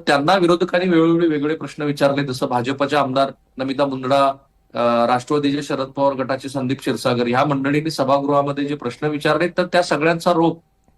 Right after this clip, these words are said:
हा धनंजय मुंडे यांच्याकडे कुठेतरी आहे आणि म्हणून वाल्मिक कराड हे धनंजय मुंडेंच्या जवळचे आहेत, त्यांनी ते स्वतःही मान्य केलेलं आहे.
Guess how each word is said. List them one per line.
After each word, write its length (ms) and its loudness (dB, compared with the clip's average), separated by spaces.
हा 380 4
धनंजय 380 2
मुंडे 320 0
यांच्याकडे 440 -4
कुठेतरी 520 2
आहे 440 2
आणि 160 0
म्हणून 440 2
वाल्मिक 380 0
कराड 240 -2
हे 80 -4
धनंजय 360 -8
मुंडेंच्या 460 -4
जवळचे 380 2
आहेत, 140 2
त्यांनी 240 -2
ते 60 -4
स्वतःही 360 0
मान्य 280 0
केलेलं 280 0
आहे. 120 4